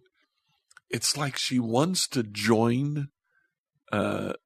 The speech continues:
the Franciscans. By now they're, they're kinda known as the Franciscans, but she can't because she's a woman. And so, uh, he starts another group. Um,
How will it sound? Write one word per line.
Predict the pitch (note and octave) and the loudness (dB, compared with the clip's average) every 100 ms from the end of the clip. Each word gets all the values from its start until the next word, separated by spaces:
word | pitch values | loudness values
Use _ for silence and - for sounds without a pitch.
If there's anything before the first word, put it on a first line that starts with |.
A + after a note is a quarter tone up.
| _ _ | _ _
the | A2+ A2+ | 0 0
Franciscans. | - G#2+ G2 - A#2+ - - B2+ | 0 -4 0 0 2 0 -2 -2
By | A#2+ A2+ | 0 -2
now | G#2 G#2 | 0 -2
they're, | B2 A#2+ - | 0 0 0
they're | - G#2 | -2 -4
kinda | F#2+ F#3 - A#2 | -4 -6 -4 -4
known | G2+ G#2 A#2+ | 0 0 2
as | A#2+ | 0
the | - | -2
Franciscans, | - G#2+ F#2+ - A2 - - D#3+ - - - - - - - - - | -4 -4 -4 -4 -4 -4 -6 -8 -12 -16 -20 -20 -20 -20 -20 -20 6
but | D3+ | 6
she | - | 6
can't | C3 - G3 - | 4 6 4 4
because | A#2+ C3 A2+ | 2 2 2
she's | G#2+ G2+ | 0 -2
a | G#2 | 0
woman. | F#2+ E2 D2+ - _ _ _ _ _ _ _ - | 0 -2 -4 -16 _ _ _ _ _ _ _ 2
And | A#2 A2 | 4 4
so, | - D#3+ C3+ A2 A#2+ - _ _ _ _ _ | 4 8 8 8 4 0 _ _ _ _ _
uh, | - G#2 G2+ - | -2 2 2 0
he | - - A#2 | -4 -2 2
starts | A2+ - G#2 G2+ - | 2 4 4 4 4
another | D#3+ D#3 G#3+ F4 | 4 4 2 2
group. | A3 - F#2+ - _ _ _ _ _ _ _ _ _ - | 0 -2 -2 -4 _ _ _ _ _ _ _ _ _ -4
Um, | G#2 F#2 F2+ F2 F2+ | -2 0 -2 -2 -6